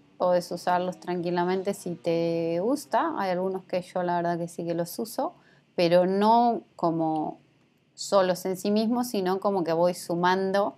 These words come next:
a veces para dar volumen o para colorizar, bueno, acá hay para divertirse y fijarse. A veces no es necesario que esté completo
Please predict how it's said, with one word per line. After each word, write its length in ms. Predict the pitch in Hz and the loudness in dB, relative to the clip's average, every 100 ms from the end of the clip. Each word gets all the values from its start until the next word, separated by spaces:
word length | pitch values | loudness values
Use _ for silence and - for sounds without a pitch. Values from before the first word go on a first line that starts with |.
| _ - _ _ _ _ | _ -20 _ _ _ _
a 140 | 165 170 | 0 2
veces 320 | 180 - 185 | 0 -2 -4
para 800 | - 160 156 156 156 151 156 160 _ _ _ _ _ _ _ - - | -2 0 0 -2 -4 -6 -8 -12 _ _ _ _ _ _ _ -20 -8
dar 220 | 170 170 | 0 0
volumen 600 | 160 165 202 214 214 208 208 | 2 2 2 2 4 4 4
o 200 | 202 185 | 2 2
para 240 | 165 165 | 2 2
colorizar, 600 | 165 160 160 160 185 180 | -2 -2 -2 -2 0 0
bueno, 260 | 160 165 180 | 0 -2 -4
acá 220 | 156 180 | 0 2
hay 100 | 180 | 2
para 280 | 175 160 151 | -2 -4 -4
divertirse 680 | 151 156 156 175 175 - 185 | -4 -4 -4 -8 -8 -6 -4
y 480 | 160 156 160 160 156 | -4 -4 -4 -8 -10
fijarse. 640 | - 165 - 175 - 254 - _ _ _ - | -10 -4 -2 -2 -2 -6 -6 _ _ _ 2
A 100 | 185 | 2
veces 260 | 196 208 | 4 0
no 100 | 196 | 0
es 80 | 202 | 2
necesario 680 | 202 196 180 185 180 180 180 - _ - | 0 -2 0 0 2 2 -2 -6 _ -8
que 80 | 160 | -6
esté 200 | - 165 | -4 -2
completo 920 | 170 160 190 185 185 170 160 - | -2 0 -2 0 0 0 0 -4